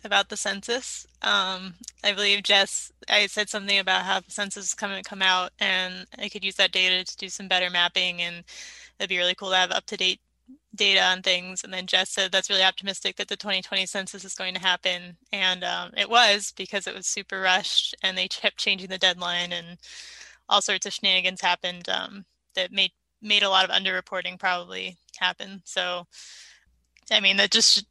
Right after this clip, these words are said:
another reason why, like, the F C C in general has to have better broadband mapping data, as well as just the census in general needs to do a better job of collecting the data in the near, in the next ten years to make up for it.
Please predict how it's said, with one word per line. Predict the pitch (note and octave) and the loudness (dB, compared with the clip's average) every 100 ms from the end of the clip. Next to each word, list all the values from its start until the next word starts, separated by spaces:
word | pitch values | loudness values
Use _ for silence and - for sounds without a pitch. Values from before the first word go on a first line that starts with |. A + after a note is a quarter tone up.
| - | 4
another | A#3+ A#3+ A#3 | 8 10 8
reason | A3 A3 | 8 4
why, | G#3 G3 G3 | 2 4 4
like, | F#3+ F3+ - - _ - | 4 2 0 -12 _ 2
the | G#3 | 4
F | G3 | 4
C | A3 | 2
C | G3 G#3 | 2 2
in | F#3+ | 4
general | F#3+ F#3 F#3 | 4 4 4
has | F#3+ F#3+ | 4 4
to | G3 | 2
have | F#3 | 4
better | F#3 F#3 F3+ F3+ - - - | 4 4 4 0 -6 -20 -2
broadband | G3 F#3+ F#3 F#3+ F#3+ F#3 - | 4 4 4 2 2 -4 -2
mapping | F#3+ F#3 G3 | 0 2 0
data, | F#3+ F#3 F#3 F3+ F3+ - - - - - - | 2 4 4 4 2 -4 -14 -14 -16 -12 -6
as | F#3+ - | -4 2
well | F#3 F3+ | 2 4
as | F#3 F#3+ | 2 2
just | G3 - | 2 -2
the | G3+ | -2
census | G3+ F#3+ G3+ G3+ | 0 -2 -2 -4
in | G#3+ | -4
general | G3+ F#3+ F#3 F#3 | 0 0 0 -2
needs | F#3 F#3 | -4 -8
to | - | -10
do | F#3+ G3 | -4 -2
a | |
better | F#3 G3 | 0 2
job | F#3+ F3+ F3+ | 4 4 2
of | - G3 - - _ _ - - _ _ - | -2 -4 -8 -20 _ _ -20 -20 _ _ -4
collecting | G3 F#3 A3 G3 | 0 0 0 -2
the | |
data | G3 F#3+ G3 | 0 2 4
in | G3 G3 | 2 0
the | |
near, | G3 G3+ - - | -2 -2 -6 -10
in | G3 | -2
the | F#3+ F#3+ - | 0 -2 -2
next | G3+ F#3+ - - _ | -2 -2 -4 -14 _
ten | - G3+ | -2 0
years | G3 F#3 F#3+ - | 2 0 -2 -6
to | G3+ | -2
make | F#3+ | 0
up | F#3 - | 0 -2
for | - G3 | -2 2
it. | G3 | 2